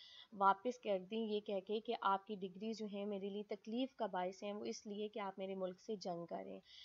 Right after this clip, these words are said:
अपने मुल्क में आकर फिर इन्होंने as a soldier अपने आप को enroll करवाया army के अंदर कि मैं अपने मुल्क के लिए कुछ करना चाहता हूँ, लड़ना चाहता हूँ। लेकिन उस वक्त तक इन पे fallage का एक हमला हो चुका था, वो हम थोड़ा सा आगे जाके देखते हैं कैसे हुआ।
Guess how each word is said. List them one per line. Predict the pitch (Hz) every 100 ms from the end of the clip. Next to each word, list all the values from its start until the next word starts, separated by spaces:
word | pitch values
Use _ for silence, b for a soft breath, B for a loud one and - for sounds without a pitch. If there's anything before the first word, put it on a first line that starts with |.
| B B
अपने | 226 - 269 311
मुल्क | 277 277 277
में | 277
आकर | 247 226 254 247
फिर | 247 240
इन्होंने | 233 226 233 233 -
as | 220
a | 240
soldier | 233 - 220 214 214 262
अपने | - 220 233 220
आप | 202 -
को | 240
enroll | - 220 202 208 226
करवाया | 226 208 190 190
army | 202 190 202 208
के | 208
अंदर | 185 196
कि | 202
मैं | 202 196
अपने | 202 202
मुल्क | 196 214
के | - 202
लिए | 196
कुछ | 208 -
करना | 190 202 196
चाहता | 196 196 196
हूँ, | 202
लड़ना | 190 180 185
चाहता | 196 190 -
हूँ। | 196 226 B B B B
लेकिन | 214 214 214 277 277
उस | 254 -
वक्त | 226 220 247
तक | 247
इन | 233
पे | 226 247
fallage | 240 208 202 233
का | - 214
एक | 214
हमला | 208 190 202
हो | 208
चुका | 190 208 208
था, | 220 254
वो | 233
हम | 214 208
थोड़ा | 202 190
सा | 196
आगे | 180 196
जाके | 202 196
देखते | 202 196 - 214
हैं |
कैसे | 214 202 233
हुआ। | 226 214 247